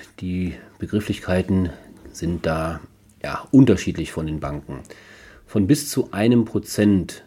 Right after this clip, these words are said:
wird man da bestraft. Nur das Finanzamt macht da eine Ausnahme. Denn der steuerliche Zinssatz für Steuernachzahlungen, aber auch für Steuererstattungen,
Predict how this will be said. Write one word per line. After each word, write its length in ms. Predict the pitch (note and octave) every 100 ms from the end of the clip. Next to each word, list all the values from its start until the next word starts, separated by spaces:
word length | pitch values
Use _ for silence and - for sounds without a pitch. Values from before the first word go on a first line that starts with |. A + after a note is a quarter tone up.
| _
wird 260 | D#2+ - -
man 100 | D2
da 140 | C#2+
bestraft. 640 | D2 D2 - C2 - - - _ _ -
Nur 460 | G2+ C3 D#3+ F#3 F#3 -
das 160 | C3
Finanzamt 680 | - F#2+ F2 A#2 D3 D3+ C#3+
macht 240 | B2 B2 B2
da 60 |
eine 200 | A#2+ B2
Ausnahme. 760 | A2 B2+ - E3 D3 C3 B2+ - - _ _ - - - - - _ _ -
Denn 180 | F#2 G#2
der 140 | G2
steuerliche 520 | D#2+ - F#2 G2+ F#2 E2
Zinssatz 600 | - F#2+ A#2+ A#2+ D3 -
für 160 | G2
Steuernachzahlungen, 1400 | F#2 - F2 D#2+ D#2+ F#2+ - - - B2+ C#3 D3 D#3+ E3 - _ _
aber 220 | - E2
auch 160 | D#2 -
für 120 | -
Steuererstattungen, 880 | - E3 - - - F#2+ C3+ D3 F#3